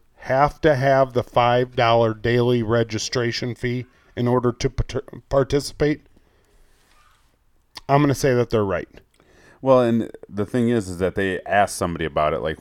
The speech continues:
Speaker 2: when they were registering, if it was, like, "Do we need to pay that?" And they're just like, "Since it's just him and not you fishing it, you're okay." They kinda told him that it was all right, so then they ended up not paying the five dollar fee for it.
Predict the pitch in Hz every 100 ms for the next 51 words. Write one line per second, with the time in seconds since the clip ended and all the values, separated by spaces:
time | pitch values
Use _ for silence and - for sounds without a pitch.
0 | - 87 85 82 80 90 80 - 82 80
1 | 78 76 - - 73 55 - - 85 78
2 | - - 80 90 87 82 90 - - 90
3 | 76 67 - 71 80 78 - 78 - 87
4 | 82 78 - 95 90 - 101 95 85 78
5 | 78 69 85 95 - 92 - 90 85 -
6 | 78 80 73 71 - 69 - _ _ _
7 | _ _ _ _ _ _ _ _ _ _
8 | _ 85 87 - 92 82 - 95 82 78
9 | 69 64 76 76 76 76 78 - 85 80
10 | 78 80 76 82 78 73 73 - 78 82
11 | 80 - 87 80 71 67 73 69 69 69
12 | 67 - 80 67 - 60 -